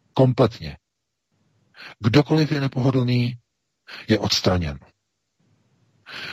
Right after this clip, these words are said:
Kdokoliv má snahu, šanci, tendenci dostat se bez kontroly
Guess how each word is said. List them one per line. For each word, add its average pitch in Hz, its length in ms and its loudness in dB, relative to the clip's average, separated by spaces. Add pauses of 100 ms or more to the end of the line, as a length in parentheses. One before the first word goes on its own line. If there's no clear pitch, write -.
(1040)
Kdokoliv 131 720 6
má 113 180 4
snahu, 87 400 2
šanci, 101 560 0
tendenci 101 480 0
dostat - 240 0
se 113 100 4
bez 101 260 2
kontroly 110 840 2